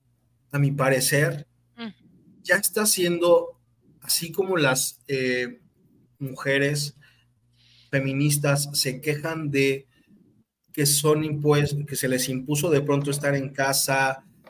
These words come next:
Speaker 1: eh, cuidar a los niños, no, eh, desenvolverse profesionalmente hablando, no, no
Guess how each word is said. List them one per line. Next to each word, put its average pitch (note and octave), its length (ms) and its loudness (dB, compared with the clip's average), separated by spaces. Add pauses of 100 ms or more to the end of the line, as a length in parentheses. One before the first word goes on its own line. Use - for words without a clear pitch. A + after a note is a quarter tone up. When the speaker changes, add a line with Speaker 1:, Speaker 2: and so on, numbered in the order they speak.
(140)
Speaker 1:
eh, B2 580 -2
cuidar C3+ 300 4
a C#3+ 80 6
los B2+ 200 2
niños, C3 920 -4 (300)
no, D#3+ 460 2
eh, B2 840 0 (280)
desenvolverse C3+ 840 0
profesionalmente B2+ 1000 -2
hablando, B2 540 -2
no, B2 260 -4
no B2+ 400 -2